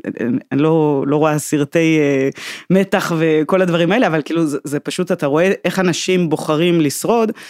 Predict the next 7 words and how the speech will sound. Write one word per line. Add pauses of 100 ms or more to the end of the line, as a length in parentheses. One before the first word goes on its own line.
(220)
כמו
למשל,
אה, (400)
מישהי
שהכרתי
שהיא, (160)
היא,